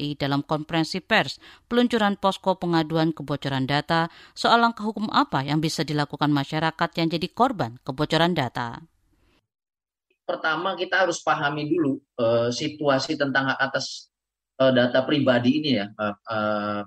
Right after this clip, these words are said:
Speaker 2: data privacy ini basisnya tadi jelas ya. Ini hak asasi manusia. Saya menambahkan beberapa ketentuan pasal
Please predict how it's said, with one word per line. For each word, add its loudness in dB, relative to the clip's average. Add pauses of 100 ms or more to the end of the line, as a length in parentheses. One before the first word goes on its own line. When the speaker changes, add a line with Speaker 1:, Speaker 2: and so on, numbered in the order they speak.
(280)
Speaker 2:
data 0
privacy 0
ini -4
basisnya -2
tadi 0
jelas -2
ya. 2 (480)
Ini 0
hak -2
asasi 0
manusia. 0 (400)
Saya 0
menambahkan 2
beberapa 2
ketentuan 0
pasal 0